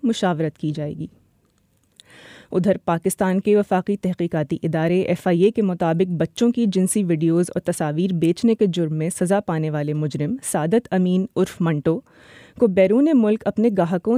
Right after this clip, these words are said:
سے ایک سو اڑتیس ٹرانزیکشنز کے ذریعے تئیس ہزار ڈالر سے زائد کی ادائیگی کی گئی تھی۔ تفصیل کے ساتھ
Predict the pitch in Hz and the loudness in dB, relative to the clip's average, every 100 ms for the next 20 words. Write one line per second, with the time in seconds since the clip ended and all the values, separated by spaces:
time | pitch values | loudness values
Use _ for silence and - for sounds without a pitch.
0 | 247 170 175 - 190 - 262 180 - 240 | 2 0 2 0 0 -2 0 0 0 2
1 | 269 - 190 180 160 151 - 247 - 190 | 2 2 0 2 0 -2 2 2 2 0
2 | 170 151 160 226 _ 208 240 269 214 185 | 0 0 -4 -6 _ 2 2 2 0 2
3 | 170 202 165 156 170 - 226 170 151 - | 2 2 0 0 -2 0 0 0 -2 -2
4 | 254 202 180 160 147 151 156 147 147 147 | -2 0 0 0 -2 -2 -2 -2 -4 -6
5 | - - - 175 - 214 220 220 233 247 | -10 -12 -10 -8 -4 -4 -4 -4 -4 -4